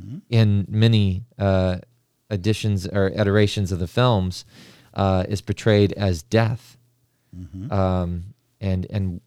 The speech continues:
Speaker 2: what will happen when he dies. I mean,
Speaker 1: Yeah.
Speaker 2: so, I mean,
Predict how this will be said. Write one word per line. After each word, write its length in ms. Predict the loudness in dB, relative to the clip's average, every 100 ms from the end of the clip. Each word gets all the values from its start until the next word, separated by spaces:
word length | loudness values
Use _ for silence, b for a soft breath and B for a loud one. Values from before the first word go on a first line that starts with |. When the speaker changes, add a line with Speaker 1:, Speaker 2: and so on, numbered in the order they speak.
| _
Speaker 2:
what 180 | -4 -2
will 80 | -2
happen 420 | 0 0 0 -2
when 140 | -4
he 180 | -2 -4
dies. 640 | -4 -4 -4 -6 -10 -18 -20 _ _ _ _
I 100 | -4
mean, 160 | -2 -2
Speaker 1:
Yeah. 40 |
Speaker 2:
so, 440 | -4 -4 -2 -4 -8
I 60 |
mean, 260 | -6 -6